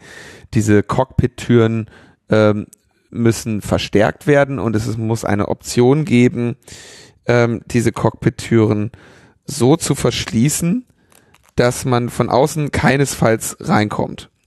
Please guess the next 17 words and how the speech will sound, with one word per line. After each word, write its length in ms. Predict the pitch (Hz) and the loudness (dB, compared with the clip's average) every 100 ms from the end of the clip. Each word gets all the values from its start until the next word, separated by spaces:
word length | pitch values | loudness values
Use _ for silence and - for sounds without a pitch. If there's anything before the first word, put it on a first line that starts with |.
| _ - | _ -4
Also 280 | 123 165 | -4 -2
verstärkte 480 | - - - 113 - - | -4 -6 -2 -4 -4 -6
Türen, 440 | - 151 147 - - | 0 2 0 -8 -10
anderes 320 | - 110 107 - | -4 0 -2 -2
Verschlusssystem. 800 | 123 - 113 - - - - - - - - - - - _ | -8 -2 -2 -2 -12 -8 -10 -10 -20 -20 -20 -20 -20 -20 _
Und 400 | - 131 127 127 - _ _ - _ _ _ _ - _ _ _ _ _ _ _ _ _ | 2 2 2 -4 -14 _ _ -20 _ _ _ _ -20 _ _ _ _ _ _ _ _ _
diese 560 | 165 190 190 185 165 - _ | 0 2 2 2 -2 -8 _
Technik 560 | - 143 - 135 123 - | 0 0 2 -2 -2 -2
hat 140 | 117 | -2
es, 200 | 117 - _ _ _ _ _ _ _ - | -4 -6 _ _ _ _ _ _ _ -8
so 180 | 156 | 0
ist 140 | 113 - | 0 0
der 80 | 120 | -6
aktuelle 340 | - 110 98 | -2 -2 -2
Kenntnisstand, 720 | - 120 135 135 - 127 135 - - - _ _ _ | 0 -2 0 -4 -2 -2 -4 -12 -20 -20 _ _ _
ähm, 400 | 113 120 117 - | 2 2 -2 -8
verhindert, 880 | - - 110 127 170 143 107 - - | -6 -2 2 2 2 2 2 -2 -10